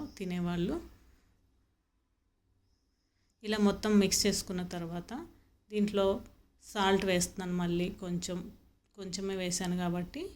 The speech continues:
ఫస్ట్లో. ఇప్పుడు మిగతా సాల్ట్ మొత్తం కూడా యాడ్ చేసుకొని బాగా కలుపుకోవాలి. ఇలా కలిపేసుకొని మొత్తం కూడా మనం దీనిపైన కొంచెం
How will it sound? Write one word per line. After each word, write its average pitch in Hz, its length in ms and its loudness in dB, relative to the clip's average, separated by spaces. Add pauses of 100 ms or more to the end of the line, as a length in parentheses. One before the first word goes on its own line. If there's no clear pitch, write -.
(100)
ఫస్ట్లో. 202 380 -14 (420)
ఇప్పుడు 214 240 -8 (100)
మిగతా 190 340 -2 (140)
సాల్ట్ 180 360 -2 (100)
మొత్తం 180 240 -12 (100)
కూడా 190 200 -6 (760)
యాడ్ 185 240 0
చేసుకొని 180 500 -2 (220)
బాగా 175 240 2 (120)
కలుపుకోవాలి. 175 680 -10 (4000)
ఇలా 208 140 -10 (100)
కలిపేసుకొని 202 720 -2 (100)
మొత్తం 190 300 -6 (120)
కూడా 180 220 -4 (600)
మనం 208 200 0 (720)
దీనిపైన 208 520 4 (880)
కొంచెం 214 340 0